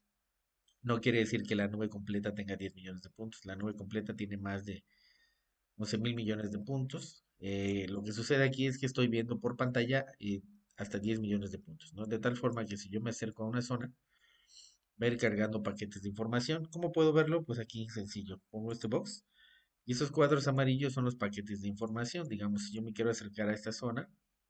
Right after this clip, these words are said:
vemos que n-, se empiezan a cargar estos paquetes o estos cubos amarillos, que es de mayor información. Voy a acercarme aquí a las líneas,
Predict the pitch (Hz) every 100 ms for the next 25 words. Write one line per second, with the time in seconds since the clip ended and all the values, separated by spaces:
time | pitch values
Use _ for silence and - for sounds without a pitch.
0 | _ 98 101 95 90 76 - _ _ _
1 | _ _ _ _ _ _ _ _ - -
2 | 117 123 110 101 101 104 110 113 120 -
3 | 113 117 - 104 107 104 107 - - 107
4 | 110 123 - - 120 110 104 - - _
5 | 95 104 110 110 156 - 101 98 101 92
6 | 92 101 104 104 101 104 - 160 147 95
7 | - - 90 - - - 95 90 85 87
8 | 90 95 - -